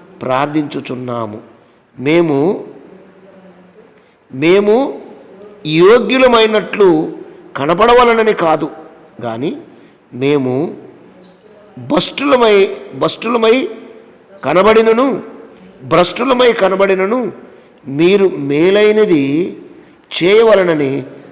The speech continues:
ప్రార్థించుచున్నాము. మేము సత్యమునకు విరోధముగా ఏమియు, ఏమియు చేయనేరము గాని, సత్యము నిమిత్తము సమస్తము చేయుచున్నాము." సత్యము నిమిత్తమే, సత్యము కొరకే.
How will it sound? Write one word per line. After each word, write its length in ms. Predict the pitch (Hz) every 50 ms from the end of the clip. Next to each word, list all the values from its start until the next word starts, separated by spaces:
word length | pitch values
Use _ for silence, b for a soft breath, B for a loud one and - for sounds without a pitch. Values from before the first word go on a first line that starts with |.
| B B B -
ప్రార్థించుచున్నాము. 1080 | - 127 135 135 139 135 147 151 147 - - - - 147 131 127 131 127 123 120 117 - - - B B B B B B B B
మేము 340 | 147 147 175 202 233 233 240
సత్యమునకు 920 | 220 - 202 202 202 - - 269 269 262 240 240 - - 220 214 208 - - - -
విరోధముగా 880 | 147 156 170 185 185 185 185 180 175 165 170 170 156 147 139 - B B B B B B -
ఏమియు, 600 | 131 139 151 170 185 208 220 220 240 254 247 262 - - - - - - _ _ _ _ _ _ _ _ _ _ _ _ _ _ _ _ -
ఏమియు 440 | 139 143 175 202 214 220 226 240 254
చేయనేరము 720 | 208 - 185 170 165 160 151 147 139 139 139 135 131 131
గాని, 340 | 123 123 123 139 170 208 240 - - - B B B B B B B B B B
సత్యము 880 | - - - - 185 180 - - - 277 254 254 240 - - - - - - - - -
నిమిత్తము 800 | 151 160 170 170 165 170 - 160 151 143 127 123 131 151 160 - - B B B B B B B
సమస్తము 680 | - - 156 147 151 175 165 - - - 202 220 220 220 - 170
చేయుచున్నాము." 760 | 160 160 156 143 151 - 135 131 131 131 127 120 120 117 107 - - - - b b b b b b b b
సత్యము 440 | b - 180 190 - - 269 269 262
నిమిత్తమే, 560 | 247 240 220 214 - - 196 175 165 127 - - - - - - -
సత్యము 400 | - - - - - 247 247 247
కొరకే. 400 | 208 226 - 190 - 175 143